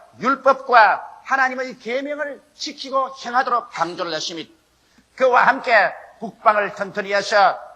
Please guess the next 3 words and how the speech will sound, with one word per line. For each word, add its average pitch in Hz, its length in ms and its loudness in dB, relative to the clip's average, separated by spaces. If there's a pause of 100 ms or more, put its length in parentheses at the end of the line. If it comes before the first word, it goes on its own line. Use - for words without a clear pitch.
흐려진 202 600 -2 (100)
성벽들을 196 800 -4
다시 196 540 0